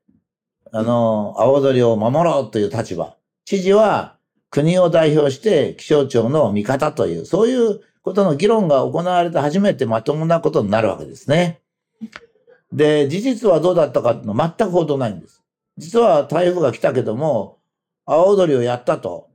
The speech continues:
まあ、雨は結構降りましたから、一部でずぶ濡れになったかもしれませんが、あらかたはちゃんと阿波踊りのイベントができたのかできてないのか、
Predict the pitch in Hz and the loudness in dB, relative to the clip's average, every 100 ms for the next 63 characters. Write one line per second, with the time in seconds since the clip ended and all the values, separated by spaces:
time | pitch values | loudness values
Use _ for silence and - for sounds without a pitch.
0 | _ - 147 226 277 226 123 151 - 113 | _ -4 0 2 4 2 0 -2 -2 0
1 | 120 123 117 - 101 101 151 - 294 233 | 0 0 0 0 -2 -2 -4 -2 -2 0
2 | 160 185 185 131 143 156 160 160 156 147 | 2 4 2 2 -2 -2 0 0 -2 -2
3 | 113 107 98 117 113 117 95 113 131 90 | -2 -4 -4 -4 -4 -4 -2 0 0 -2
4 | _ _ _ _ 117 170 208 220 233 240 | _ _ _ _ -2 0 2 0 2 2
5 | 247 233 202 165 165 170 190 165 160 180 | 2 2 0 -4 -4 -2 0 2 2 2
6 | 196 180 143 117 110 - _ _ - 123 | 2 -2 0 -2 -2 -10 _ _ -6 -2
7 | 160 160 160 110 180 202 208 160 120 104 | 0 0 0 2 2 2 2 0 0 0
8 | 170 180 131 131 107 92 82 | 0 -2 -2 -2 -2 -8 -16